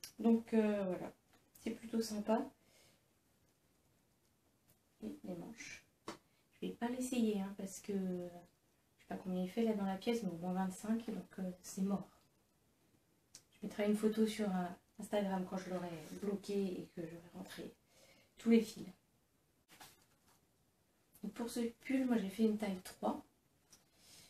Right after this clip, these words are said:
Euh, j'avais fait mon échantillon avant, donc, euh, il me va nickel.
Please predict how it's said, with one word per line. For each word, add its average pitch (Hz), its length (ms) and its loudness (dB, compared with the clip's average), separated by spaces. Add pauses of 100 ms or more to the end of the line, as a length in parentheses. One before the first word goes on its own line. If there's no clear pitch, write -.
(260)
Euh, 196 180 2
j'avais 185 140 2
fait 202 120 -2
mon 196 160 4
échantillon 190 560 -2
avant, 185 280 2
donc, 214 280 4
euh, 190 400 2 (380)
il 196 100 2
me 180 120 2
va 170 180 -6 (300)
nickel. 196 440 -4